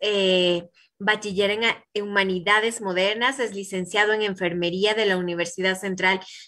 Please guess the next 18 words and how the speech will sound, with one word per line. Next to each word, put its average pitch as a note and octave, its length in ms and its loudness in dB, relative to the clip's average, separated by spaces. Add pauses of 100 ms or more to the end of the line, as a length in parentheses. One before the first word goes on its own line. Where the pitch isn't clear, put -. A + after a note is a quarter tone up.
(120)
del G#3 220 6
Ecuador G3 640 2
y A#3 100 -2
además A#3+ 480 0
con A#3+ 160 -2
un G3+ 160 -6
posgrado A3 720 2
en G#3 180 -6
Auditoría F#3 720 0
Médica, C#4+ 720 0 (600)
en A#3 200 2
seguros. F3+ 600 0
Por F#3+ 180 -4
supuesto, A3+ 600 0
ha G#3+ 240 2
sido G3+ 240 -4
entrenador, G3 760 2
director F#3+ 720 -2